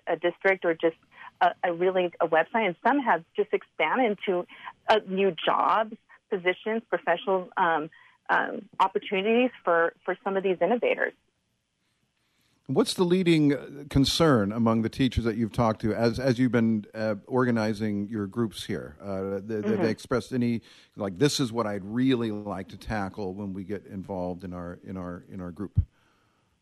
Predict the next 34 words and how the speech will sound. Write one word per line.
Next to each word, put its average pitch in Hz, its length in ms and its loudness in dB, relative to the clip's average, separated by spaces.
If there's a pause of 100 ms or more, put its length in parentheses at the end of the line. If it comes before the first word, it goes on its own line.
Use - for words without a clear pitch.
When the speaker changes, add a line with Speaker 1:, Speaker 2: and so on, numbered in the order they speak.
(480)
Speaker 1:
A 214 120 4
good 277 200 2
question, 233 400 0
'cause 190 220 -2
that 208 200 4
was 220 160 -6
actually 190 480 0 (220)
in 185 300 2
my 175 280 4 (360)
interest, 226 480 0 (260)
uh, 170 200 0
Google 185 440 2
form 190 380 2
I 180 100 0
had 170 300 0
the 170 40 -6
teachers 175 360 -4 (100)
fill 170 140 4
out, 202 260 4 (380)
was, 208 260 2
"What 247 180 4
are 311 120 0
you 277 320 -2 (220)
trying, 240 360 0
what 254 160 0
do 370 80 4
you 370 100 2
want 220 200 4
to 202 60 -4
get 190 180 -2
most 175 260 -2
out 165 180 4
of 156 80 0
this 151 120 -16